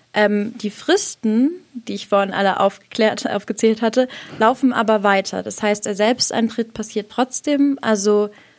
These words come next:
wenn diese sechs Monate eben vorbei sind, dann ist Deutschland eigentlich trotzdem zuständig.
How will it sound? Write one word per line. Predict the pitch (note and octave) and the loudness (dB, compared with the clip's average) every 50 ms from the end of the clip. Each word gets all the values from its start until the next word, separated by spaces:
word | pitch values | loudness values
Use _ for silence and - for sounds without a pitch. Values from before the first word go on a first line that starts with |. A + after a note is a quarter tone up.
| _ _ _ - | _ _ _ -8
wenn | G#3+ G3+ A3 A3 A#3+ A#3 A#3 | -2 2 2 4 4 2 0
diese | A3+ A#3 A3+ G3 G#3 G#3 G#3 G#3+ G#3 | 0 -2 -2 0 0 2 2 2 0
sechs | - G#3 G3+ G#3 - - | 0 -2 -2 -2 -2 -2
Monate | A3 A3 A#3 A#3 A#3 A3 A3+ - | 2 2 2 2 2 0 -2 -6
eben | - - G3+ G3 | -6 -6 -6 -8
vorbei | - - F#3 G3+ G3+ G#3+ A3+ A3+ | -8 -8 -2 0 2 2 2 2
sind, | G#3+ A3 A3 A3+ A3 A3 | 2 0 0 0 0 -2
dann | G#3+ G3+ G3 G3 A3 | -4 -6 -6 -6 -8
ist | G3 - - _ _ | -8 -10 -12 _ _
Deutschland | - - G3+ G3 F#3+ - - G3+ G3+ G3+ - - | -8 -4 -4 -4 -4 -6 -6 -6 -6 -6 -6 -2
eigentlich | - G#3 G#3 G#3 G#3+ G#3+ - G#3 G3 - _ | 0 0 2 2 0 -2 -4 -8 -8 -10 _
trotzdem | - - - G#3 G3+ - - - G#3 G3 G3+ G3 - | -8 -2 0 0 0 0 -2 -4 -4 -4 -4 -6 -8
zuständig. | - - C4 B3 A3 - - F3+ F3 F3 F#3+ - - - - - | -2 0 0 2 0 0 -4 -6 -6 -6 -8 -10 -14 -16 -20 -20